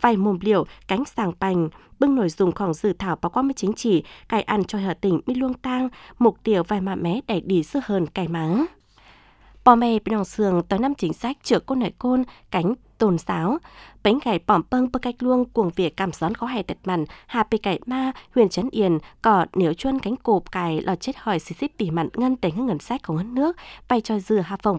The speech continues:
bò mè chữa côn hải côn cánh phòng cắt cung khó hay. Đánh ngân cốc nỉ, có cốc phân tảng tánh, bức công trình sản cẩn hà phòng bò mè chữa côn hải côn cánh phòng cắt cung khó hay, cài ăn khu kiến nước rúของcon dần từng bạ đánh nhau sùng, số hơn khó hay của cảm gión lông văn cánh tẹt mặn, nô chảnh không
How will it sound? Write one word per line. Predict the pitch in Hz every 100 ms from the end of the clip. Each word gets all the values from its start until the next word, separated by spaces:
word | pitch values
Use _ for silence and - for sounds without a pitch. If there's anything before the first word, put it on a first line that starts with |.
| -
bò | 175
mè | 185 160
chữa | -
côn | - 277
hải | 196
côn | - 262 269
cánh | 185 254
phòng | - 202 151
cắt | - 170
cung | 262
khó | 254 220
hay. | 226 175 139 - - - -
Đánh | 170 202
ngân | 247
cốc | 269 -
nỉ, | 208 156 - -
có | 208
cốc | 269
phân | - 285
tảng | - 196
tánh, | - 160 156 262 - - - -
bức | 269
công | 202
trình | 165 214
sản | 160 190 156
cẩn | 202 165
hà | 147 180
phòng | - 190
bò | 202
mè | 175 180 160
chữa | - -
côn | 262
hải | 220
côn | - 262 262
cánh | 170 233
phòng | 247 151
cắt | - 170 -
cung | 254
khó | 233
hay, | 247 208 151 - - -
cài | 226
ăn | - 220
khu | 180 180
kiến | 180
nước | 214
rú | - 262
ข | 226
อ |
ง | 165
con | 269 -
dần | 185
từng | 147 180 -
bạ | 196 165
đánh | 175 180
nhau | 277
sùng, | - 190 151 - -
số | - 180
hơn | 233 262
khó | -
hay | 220 196
của | -
cảm | 190 165
gión | - 160
lông | - 247
văn | - 247
cánh | 247 226
tẹt | 190 -
mặn, | 180 175 131 - - -
nô | 277 214
chảnh | - 175
không | 185